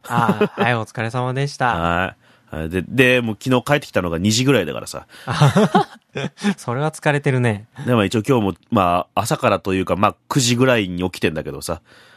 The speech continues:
Speaker 2: まあ、一応仕事してたから、まあ、疲れたよ。うん。
Speaker 1: いや、お疲れ様です。
Speaker 2: そ-、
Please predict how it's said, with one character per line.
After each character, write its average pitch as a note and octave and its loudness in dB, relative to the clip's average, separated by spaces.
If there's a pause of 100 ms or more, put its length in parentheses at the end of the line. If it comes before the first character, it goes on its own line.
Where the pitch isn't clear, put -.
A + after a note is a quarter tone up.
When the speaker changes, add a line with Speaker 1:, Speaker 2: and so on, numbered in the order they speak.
(140)
Speaker 2:
ま E2+ -4
あ、 - 0
一 D#2+ -6
応 D#2 -2
仕 - -4
事 E2+ -2
し E2 -8
て E2+ -6
た D#2 -6
か C2+ -12
ら、 C#2+ -14
ま D2+ -14
あ、 C#2+ -20
疲 - -8
れ C2+ -10
た - -20
よ。 - -20 (180)
う - -10
ん。 C#2+ -10
Speaker 1:
い C#2+ -14 (360)
や、 G#2 -12
お G#2 -16
疲 - -20
れ - -8
様 - 0
で A2+ -14
す。 - -18
Speaker 2:
そ-、 - -6